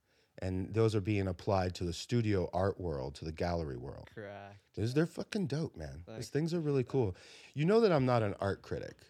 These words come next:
Speaker 1: I mean, I think everybody gets that pretty
Speaker 2: Mm.
Speaker 1: quick. Sometimes we bring people like that here to balance me and stuff.
Speaker 2: Yeah.
Speaker 1: My, m-, my judgment is, if I was rich, would I buy this? You know, for
Speaker 2: Okay.
Speaker 1: my,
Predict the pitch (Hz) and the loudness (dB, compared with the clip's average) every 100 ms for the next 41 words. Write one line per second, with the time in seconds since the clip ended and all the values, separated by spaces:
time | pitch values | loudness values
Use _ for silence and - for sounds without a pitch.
0 | - 98 107 107 127 123 107 92 76 82 | -6 -2 0 2 2 2 2 0 -2 -6
1 | - 78 71 - 73 78 78 - 151 131 | -6 -8 -6 -8 -8 -6 -6 -4 0 0
2 | 104 92 87 82 98 87 82 82 85 82 | 0 -2 -4 -6 -6 -6 -6 -6 -6 -6
3 | 87 82 76 82 73 76 - 76 - - | -6 -6 -6 -6 -6 -8 -10 -12 -12 -14
4 | - 113 123 110 95 - 139 180 196 180 | -12 -10 -10 -10 -12 -4 0 2 0 -2
5 | _ _ _ _ _ _ _ - - _ | _ _ _ _ _ _ _ -12 -12 _
6 | _ - - _ _ _ 135 147 170 196 | _ -20 -20 _ _ _ -2 2 4 4
7 | 180 131 123 107 113 113 110 110 101 - | 4 4 4 2 -2 0 0 0 -4 -10
8 | _ 120 113 - 113 135 160 165 117 104 | _ -2 -2 -4 -4 0 2 4 2 0
9 | 92 101 123 123 92 90 107 104 82 101 | -2 2 4 2 -2 0 2 0 0 0
10 | 101 80 69 - - - - 107 120 123 | 0 0 -6 -14 -20 -20 -6 0 2 2
11 | 117 - 107 107 117 | -2 -8 -6 0 2